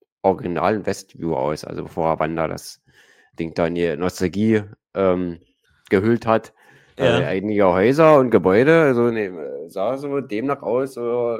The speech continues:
Speaker 1: die, die letzten WandaVision-Folgen, so dieser, diese Vorort-Idylle, so wie Westview. So von den Häusern her, die Art, so die Straßen, das hat mir auch so ein bisschen daran erinnert.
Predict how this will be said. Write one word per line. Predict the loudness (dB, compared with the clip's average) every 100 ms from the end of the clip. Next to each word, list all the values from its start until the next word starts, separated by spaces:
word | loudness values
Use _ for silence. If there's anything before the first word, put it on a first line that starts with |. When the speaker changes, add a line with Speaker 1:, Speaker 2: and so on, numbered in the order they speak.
| -10
Speaker 1:
die, | -12 -12
die | -8
letzten | -8 -8 -6 -6 -4
WandaVision-Folgen, | -4 -6 -8 -12 -12 -6 -6
so | -6 -8
dieser, | -4 0 2 0 -6 _
diese | -8 -6
Vorort-Idylle, | -2 -2 -2 -4 -4 0 0 0
so | -2 -2 -2
wie | -4
Westview. | -8 -8 -8 -8 -10 _ _ _
So | -6
von | 0
den | 0 2
Häusern | 2 4 4
her, | 4 2
die | 2 2
Art, | 4 4 2
so | -4
die | -6
Straßen, | -8 -2 0 0 -4
das | -8
hat | -6
mir | -4
auch | -6
so | -6
ein | -6
bisschen | -4 -2
daran | 0 2 0
erinnert. | 0 -2 -4